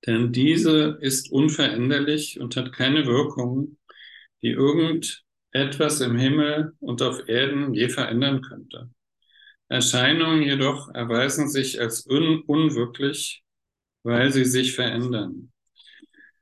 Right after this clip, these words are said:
Also die Wirklichkeit ist immer unveränderlich die ganze Zeit und dein Bruder ist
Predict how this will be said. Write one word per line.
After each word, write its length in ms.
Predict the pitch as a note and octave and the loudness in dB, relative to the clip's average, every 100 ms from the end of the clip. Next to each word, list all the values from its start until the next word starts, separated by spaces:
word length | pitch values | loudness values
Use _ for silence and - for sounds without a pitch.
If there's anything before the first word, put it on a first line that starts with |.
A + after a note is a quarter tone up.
| _ _ _ _ _ _ _ | _ _ _ _ _ _ _
Also 260 | B2+ C3 C#3 | -2 2 2
die 200 | C#3+ C3+ | 4 4
Wirklichkeit 1080 | D#3+ F3+ F3 - D#3 C#3+ D3 D3+ - - _ _ _ _ _ _ _ | 4 4 2 2 2 2 2 -2 -4 -10 _ _ _ _ _ _ _
ist 240 | - C#3+ - | -2 -2 -2
immer 380 | D3 D#3 D3 D#3 | 2 2 2 2
unveränderlich 960 | E3 - B2 A#2+ A2 A#2 A2 A2+ - | 2 0 -4 -4 -4 -4 -4 -8 -6
die 120 | C3 | -4
ganze 340 | B2+ C3 B2+ A#2+ | -2 -2 -2 -4
Zeit 560 | - B2+ A#2 G#2 - | -4 -2 -2 -4 -8
und 300 | C3+ B2 B2 | -6 -4 -2
dein 460 | B2 B2 B2 B2 A#2+ | 0 2 2 0 -2
Bruder 600 | A#2+ C#3 D#3 D#3 D3 B2+ | 2 4 6 4 2 -2
ist 400 | C3 - - | -4 -6 -10